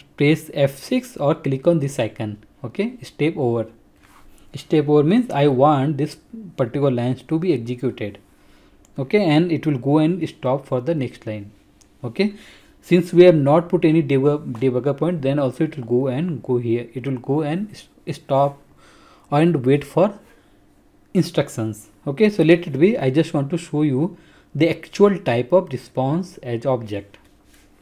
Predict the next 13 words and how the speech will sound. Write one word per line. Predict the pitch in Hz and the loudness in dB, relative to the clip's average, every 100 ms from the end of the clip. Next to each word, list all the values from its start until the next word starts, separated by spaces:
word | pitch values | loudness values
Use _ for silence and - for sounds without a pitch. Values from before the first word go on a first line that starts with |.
| _ _ - - - - | _ _ -20 -20 -20 -18
So | - | -4
if | 220 - 226 | 0 2 4
you | |
mouse | 190 139 160 170 | 4 6 4 6
over | 180 175 | 6 6
here, | 170 123 113 120 190 - _ _ _ - | 2 0 0 0 -6 -16 _ _ _ -6
response | 127 - 147 151 147 | -6 -4 -2 -2 -2
as | 127 | -4
an | 123 | -4
object, | 117 - 170 | -6 -6 -4
you | 160 | -2
can | 160 170 | 0 -2
see | 165 139 185 | -2 -4 -4